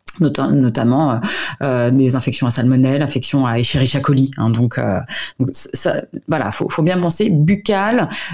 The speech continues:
et, et estomac, intestin, extrêmement efficace.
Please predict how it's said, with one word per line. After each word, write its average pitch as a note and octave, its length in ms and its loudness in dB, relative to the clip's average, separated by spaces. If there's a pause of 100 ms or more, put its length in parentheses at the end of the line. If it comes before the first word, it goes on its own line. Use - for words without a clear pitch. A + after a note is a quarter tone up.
et, F3 200 0 (140)
et F#3+ 260 2
estomac, G3+ 520 2
intestin, G3 680 0 (440)
extrêmement G#3 340 0
efficace. - 500 -4